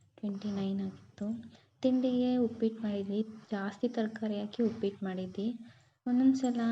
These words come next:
ಏನಾಗುತ್ತಂದ್ರೆ ಹೊರಗಡೆ ಏನೇ ತಿಂದ್ರೂ ಕೂಡ ನಮ್ಗೆ ನಮ್ಮನೆ ಊಟನೇ ಬೆಸ್ಟ್ ಅಂತ ಅನ್ಸುತ್ತೆ. ನನ್ಗೂ ಕೂಡ ಹಾಗೆ ಹೊರಗಡೆ ಅಂದ್ರೆ ಈ ನಡುವೆ ಅಂತೂ ಹೊರಗಡೆ ಏನೇ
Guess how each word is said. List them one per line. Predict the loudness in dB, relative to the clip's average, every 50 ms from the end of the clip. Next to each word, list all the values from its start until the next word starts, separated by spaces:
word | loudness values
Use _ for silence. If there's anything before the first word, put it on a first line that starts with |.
| 2 2 2 2
ಏನಾಗುತ್ತಂದ್ರೆ | 2 2 0 0 0 -2 -4 -2 0 0 0 2 0 0 0 0 0 0
ಹೊರಗಡೆ | 0 0 0 2 2 2 4 4 4 4 4 2
ಏನೇ | 2 2 2 2 4 4
ತಿಂದ್ರೂ | 2 0 2 0 0 -2 -2 -4
ಕೂಡ | -4 -2 -2 0 0 0 0
ನಮ್ಗೆ | 0 -2 -2 -2 -2 0 0 0 0
ನಮ್ಮನೆ | 0 0 0 2 2 2 2 2 0 0
ಊಟನೇ | -2 -4 -4 -4 -2 0 0 0 -2
ಬೆಸ್ಟ್ | -2 -4 -6 -8 -6 -6
ಅಂತ | -6 -4 -4 -6 -6
ಅನ್ಸುತ್ತೆ. | -4 -4 -4 -6 -6 -8 -10 -8 -6 -4 -2 -2 -2 -2 -4 -12 -16 -18 -20 -20 -20 -20 _ _ _ _ _ -6 -2
ನನ್ಗೂ | 0 2 2 2 2 0 -2 0 0
ಕೂಡ | 2 2 2 2 0
ಹಾಗೆ | -2 -4 -6 -6 -6 -6 -6 -6 -6 -8 -10 -14 -20 _ _ _ _ 0
ಹೊರಗಡೆ | 2 2 4 4 4 2 2 0 -2 -2 -2
ಅಂದ್ರೆ | 0 0 0 0 -2 -4 0 4
ಈ | 4 6 6
ನಡುವೆ | 4 4 2 2 2 2 2
ಅಂತೂ | 0 0 0 2 2 2 2
ಹೊರಗಡೆ | 0 0 0 0 0 0 2 0 0 0 -2
ಏನೇ | -2 -2 -2